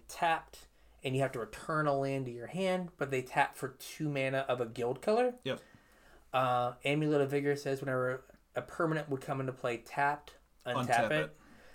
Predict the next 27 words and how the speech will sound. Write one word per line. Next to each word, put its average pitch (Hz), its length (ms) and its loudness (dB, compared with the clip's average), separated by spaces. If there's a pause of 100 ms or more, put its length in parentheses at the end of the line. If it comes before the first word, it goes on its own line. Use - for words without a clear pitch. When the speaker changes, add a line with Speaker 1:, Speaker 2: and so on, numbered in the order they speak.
Speaker 1:
So 147 220 4
then 143 160 4
all 147 280 8
of 143 100 4
your 139 140 2
bounce 135 340 2
lands 131 300 -2
come 139 180 -4
into 131 160 -2
play 127 680 2 (960)
untapped, 135 840 0 (680)
become 190 280 4
untapped, 151 520 2 (160)
and 139 100 0
then 139 80 2
you 131 60 0
can 135 100 -2
tap 135 220 2
them 135 100 -8
for 131 60 -4
two 131 220 -6
mana. 135 380 -2 (180)
Speaker 2:
Yep. - 140 -14 (400)
Speaker 1:
So 127 560 4 (220)
you 131 240 -2
can 123 260 -4
get 123 320 0